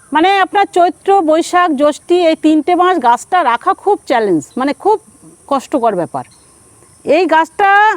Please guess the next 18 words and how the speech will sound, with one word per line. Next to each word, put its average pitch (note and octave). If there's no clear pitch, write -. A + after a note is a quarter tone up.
আপনাকে F4
সরাসরি E4+
রোদ্দুর D4+
লাগবে D#4+
না, F4
আবার F#4
আপনি F4
যে G#4
ঘরের F#4
ভিতরে A4+
রাখবেন D4+
সেটাও A4
রাখতে D#4
পারবেন D#3
না, D3
তাহলে E4+
কিন্তু F#4
গাছটা E4